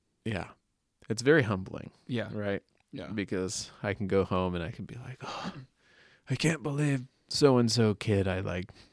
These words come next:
Speaker 1: said this, and then they argued back with me," and I'm like, "But you're not doing the instruction."
Speaker 2: Yeah.
Speaker 1: And, uh,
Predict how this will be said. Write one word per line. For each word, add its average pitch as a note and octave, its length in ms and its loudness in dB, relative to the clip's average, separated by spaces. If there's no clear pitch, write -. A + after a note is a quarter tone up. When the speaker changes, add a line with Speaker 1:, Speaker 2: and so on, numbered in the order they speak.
Speaker 1:
said B2+ 320 0
this, A2+ 320 0
and G2+ 120 -4
then G2 120 -2
they A#2 160 2
argued A2 380 2
back G2+ 240 0
with - 160 -4
me," G#2+ 80 2
and G2 100 -2
I'm G2 80 -6
like, G#2 200 -8
"But - 140 -4
you're C#3 100 -8
not G3+ 240 2
doing D#3 440 2
the D3 140 6
instruction." C3 760 4
Speaker 2:
Yeah. B2 280 -6
Speaker 1:
And, F#2 320 -10
uh, F2 180 -8